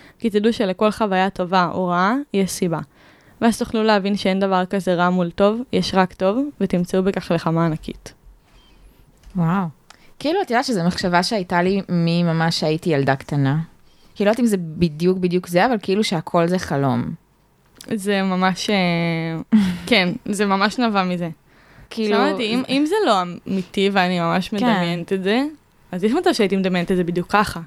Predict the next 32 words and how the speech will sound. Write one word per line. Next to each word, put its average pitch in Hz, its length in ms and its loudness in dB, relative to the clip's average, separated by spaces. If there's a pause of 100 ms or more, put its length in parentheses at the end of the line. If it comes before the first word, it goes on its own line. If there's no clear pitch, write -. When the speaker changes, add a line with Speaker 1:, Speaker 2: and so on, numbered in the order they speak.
(560)
Speaker 2:
כן. 156 340 0 (880)
ואז, 185 320 2 (100)
ואז 175 340 0
זה 202 80 -4
גם, 175 180 0 (200)
כאילו, 165 280 0
עברה 160 260 0
לי 180 100 0
בראש 190 340 0
המחשבה 190 560 0
אחרי 226 320 0
זה, 240 100 0
כאילו, 156 560 0
כש-, - 140 -10
כבר 147 260 0
קצת 151 260 -2
גדלתי, 190 580 0
ש-, - 140 -2 (1080)
שאז 190 360 0
זה 226 120 2
אומר 254 200 0
שאפשר 254 320 -4
לקחת 247 340 -2
את 220 60 0
החיים 208 260 2
קצת 202 180 -4
יותר 190 220 0
בקלות, 185 560 -2
אם 156 120 -2
הכל 151 280 0
זה 151 80 -2
חלום. 143 480 0